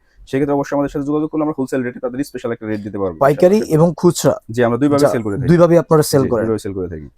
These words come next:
Speaker 2: সারা বাংলাদেশে ডেলিভারি দিয়ে
Speaker 1: জি,
Speaker 2: থাকেন?
Speaker 1: সারা বাংলাদেশে আমরা ডেলিভারি করে থাকি।
Speaker 2: এগুলো তো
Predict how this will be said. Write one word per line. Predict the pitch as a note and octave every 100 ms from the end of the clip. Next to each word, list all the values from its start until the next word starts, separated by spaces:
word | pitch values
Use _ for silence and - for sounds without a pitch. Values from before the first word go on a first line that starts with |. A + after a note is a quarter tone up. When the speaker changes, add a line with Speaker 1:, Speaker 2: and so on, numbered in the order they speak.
| -
Speaker 2:
সারা | C#3+ C3+
বাংলাদেশে | E3+ F3 E3+ D#3
ডেলিভারি | D3 D3 C#3+
দিয়ে | C#3
Speaker 1:
জি, | B2+
Speaker 2:
থাকেন? | A#2+
Speaker 1:
সারা | B2+ C3+
বাংলাদেশে | D#3 C#3 D3
আমরা | D#3 D3+
ডেলিভারি | B2+ A#2 G#2
করে | F#2+ F2
থাকি। | D2+ C#2 _ -
Speaker 2:
এগুলো | E3
তো | F#3+